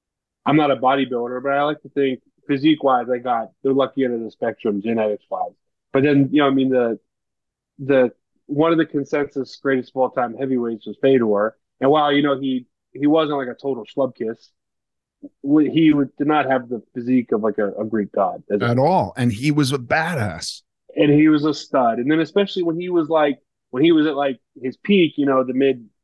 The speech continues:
Speaker 1: the mid to, the mid two thousands to, like, the early teens, you know, or whatever, it was like, again, he had, he had a tummy, and he, he was probably walking around at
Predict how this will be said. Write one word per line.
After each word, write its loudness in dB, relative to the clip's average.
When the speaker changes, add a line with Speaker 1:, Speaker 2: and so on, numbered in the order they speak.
Speaker 1:
the 0
mid 0
to, 0
the -6
mid 2
two -8
thousands -2
to, -2
like, -2
the -8
early -4
teens, 4
you -2
know, -2
or 0
whatever, -4
it 4
was 2
like, 0
again, 0
he 2
had, 2
he 0
had 2
a 0
tummy, -2
and -8
he, -6
he 0
was -4
probably 2
walking 2
around -2
at -8